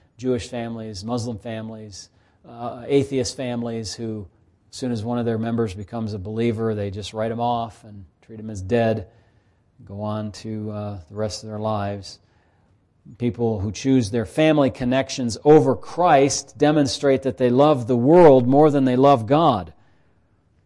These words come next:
And this is not a matter of hating your kin. It's not, the Lord's not demanding that you hate your kin. He's talking about a matter of love for Him, an,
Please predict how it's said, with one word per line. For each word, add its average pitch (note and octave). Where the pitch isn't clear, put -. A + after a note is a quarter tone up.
And E3
this G#3
is G3
not G3+
a E3
matter E3
of C#3
hating F#3+
your B2+
kin. A2+
It's -
not, C#3
the B2+
Lord's D3
not C3+
demanding B2
that A2+
you A2+
hate B2
your G#2+
kin. A#2
He's G2+
talking B2
about A2
a G#2+
matter A2+
of G2
love A2+
for A2
Him, A2
an, B2